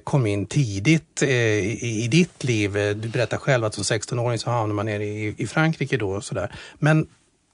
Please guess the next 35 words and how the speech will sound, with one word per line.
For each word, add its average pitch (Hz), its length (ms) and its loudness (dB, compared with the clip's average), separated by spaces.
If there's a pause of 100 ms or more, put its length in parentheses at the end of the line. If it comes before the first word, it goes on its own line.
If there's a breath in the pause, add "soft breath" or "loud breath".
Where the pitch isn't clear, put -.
(160)
måste 165 220 2
ju - 20 0
faktiskt 151 220 2
berätta 156 440 0
också 95 240 -2
för 120 120 -2
lyssnarna 123 440 2
här. 110 140 4
Nu 151 300 4
är 147 40 4
det 147 60 2
ingen 139 180 2
hemlighet, 107 340 -2
som 120 100 -2
sagt, 113 240 -2
att 113 120 -4
vi 117 120 -2
är 113 40 0
uppvuxna 110 420 -4
i - 20 0
Strängnäs 135 400 0
båda 135 200 2
två. 127 320 0
Vi 123 100 0
har 120 160 0 (320 loud breath)
spelat 120 180 0
både 107 140 -2
fotboll 110 420 -2
och 104 60 -2
bandy 95 260 -2
tillsammans. 104 480 -2
Men 135 140 2
jag 208 300 4
kommer 208 240 6
ihåg, 101 400 0